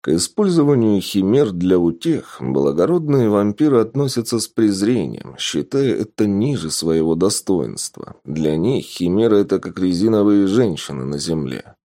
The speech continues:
Впрочем, менее благородные вампиры охотно ими пользуются, но в столице таких нет.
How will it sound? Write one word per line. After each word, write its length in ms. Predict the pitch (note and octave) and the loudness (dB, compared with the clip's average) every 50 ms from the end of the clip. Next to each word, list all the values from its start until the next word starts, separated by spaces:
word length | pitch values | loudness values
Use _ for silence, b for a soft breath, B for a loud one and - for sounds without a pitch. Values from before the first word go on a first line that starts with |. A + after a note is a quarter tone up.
| _ | _
Впрочем, 580 | _ _ - G2 C#3 F3 E3+ E3+ - - D3 C3+ | _ _ -2 0 0 0 -2 -2 -4 -2 0 0
менее 520 | B2 G#2 F#2+ G2 D3 F3+ F#3 F3 E3+ D#3+ | 0 0 0 0 0 0 0 0 0 0
благородные 760 | C#3 C#3 C#3 C3 B2+ C3+ B2+ C#3+ D3+ D3+ C3 B2+ A#2+ A#2 A2+ | 2 2 2 4 4 4 4 4 2 2 2 2 2 2 4
вампиры 540 | G#2+ A2 A2 G#2+ G#2 - C#3 D3 C#3 B2 A2+ | 4 2 2 2 0 0 2 2 4 4 4
охотно 480 | G#2+ - - C#3+ D3+ D3 - A#2+ B2 A#2+ | 2 2 0 -2 -2 0 0 0 2 2
ими 180 | A#2 A2+ A2+ | 2 2 2
пользуются, 920 | G#2+ - - - D3+ D3 G#2+ F2 D2+ C#2+ B1+ G1+ - - - - - - - _ | 0 0 0 2 4 4 4 2 0 -4 -8 -10 -10 -12 -14 -14 -14 -16 -18 _
но 360 | - C2+ D2 D#2+ F2+ B2 D3+ D3+ | -12 -8 -6 -4 -4 -4 -4 -6
в 40 | |
столице 680 | - - - E3+ E3 C#3+ A2+ G2 F#2 E2+ E2+ - - F#2+ | -8 -6 -2 0 0 2 2 0 0 -2 -2 -4 -6 -4
таких 500 | G2 - G2+ G2 - F#2+ F#2+ F#2 - - | -2 -2 -4 -4 -2 -4 -4 -4 -4 -4
нет. 320 | F2+ E2+ D2+ B1+ - - | -4 -4 -4 -6 -8 -14